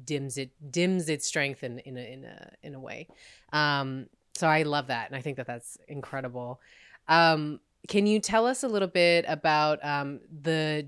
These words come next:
dating relationship techniques? What, what are things that you think, um, men are most, and you kind of talked about this, but men are most struggling with in dating and relationships, or maybe even not even just men, but in general, like, as a soci-, as a society, where are we struggling with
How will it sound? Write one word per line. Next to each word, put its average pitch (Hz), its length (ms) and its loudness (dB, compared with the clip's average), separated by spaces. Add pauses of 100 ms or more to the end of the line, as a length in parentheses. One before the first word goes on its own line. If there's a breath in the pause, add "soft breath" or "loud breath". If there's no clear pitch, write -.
dating 180 540 2
relationship 160 600 -2
techniques? 156 320 -6 (340 loud breath)
What, 160 640 4
what 185 300 4
are 240 140 6
things 208 460 2
that 170 140 2
you 160 200 -6
think, 165 420 -2 (100)
um, 127 420 -10 (180)
men 165 300 0
are 160 100 0
most, 156 400 -2
and 180 100 -4
you 185 60 -2
kind 208 160 -2
of 170 60 -4
talked 139 260 -2
about 131 180 -4
this, 135 120 -10
but 156 120 -4
men 170 180 -2
are 170 60 0
most 160 300 0
struggling 143 600 -2
with 131 320 -6 (420 soft breath)
in 160 180 -2
dating 135 400 -4
and 123 100 -8
relationships, 117 560 -10
or 220 80 -4
maybe 277 200 2
even 233 180 0
not 180 180 2
even 165 140 -2
just 147 160 -6
men, 147 240 -2
but 156 160 -6
in 190 160 -2
general, 156 500 0
like, 156 220 -2
as 147 160 -4
a 147 40 -10
soci-, 147 600 -6
as 170 160 -4
a 151 40 -6
society, 143 440 -2
where 165 220 -2
are 170 60 -4
we 160 120 -6
struggling 131 540 -8
with 123 260 -12